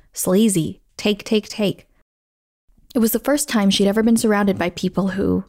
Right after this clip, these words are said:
like her, cared more about what they could give than what they could get. During one of the last sessions of the first day, it all started to hit her. The possibility, the unique comfort she was finding amongst creators, and the quiet voice telling her that she belonged here,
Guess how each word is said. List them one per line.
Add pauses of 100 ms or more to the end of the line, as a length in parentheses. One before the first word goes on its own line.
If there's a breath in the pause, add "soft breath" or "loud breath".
(100)
like
her, (280)
cared
more
about
what
they
could
give (220)
than
what
they
could
get. (1120)
During
one
of
the
last
sessions
of
the
first
day,
it
all
started
to
hit
her. (380)
The
possibility, (240)
the
unique
comfort
she
was
finding
amongst
creators, (540)
and
the
quiet
voice
telling
her
that
she
belonged
here,